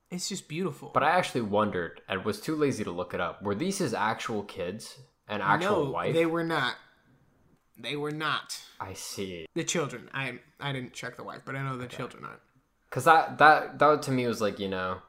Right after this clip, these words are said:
Speaker 2: this whole movie was like, oh, you know, the importance of family, which is, once again, you know, parallels to Fast Nine.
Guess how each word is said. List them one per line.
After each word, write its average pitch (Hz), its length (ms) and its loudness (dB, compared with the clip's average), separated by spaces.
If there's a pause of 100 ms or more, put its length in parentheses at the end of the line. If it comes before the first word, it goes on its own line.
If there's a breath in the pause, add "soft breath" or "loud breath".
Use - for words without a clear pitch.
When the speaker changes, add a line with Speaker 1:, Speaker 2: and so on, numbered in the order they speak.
(220)
Speaker 2:
this - 120 -16
whole 123 140 6
movie 113 360 0
was 101 260 -2
like, 92 320 -2
oh, 117 200 8
you 98 160 0
know, 98 160 0
the 98 100 0
importance 107 440 -2
of 101 80 -8
family, 110 680 0
which 85 240 -10
is, - 240 -14 (180)
once 101 280 0
again, 107 340 2
you 90 80 -6
know, 90 240 -2 (500 loud breath)
parallels 104 580 4
to 104 100 -8
Fast 92 360 2
Nine. 107 360 6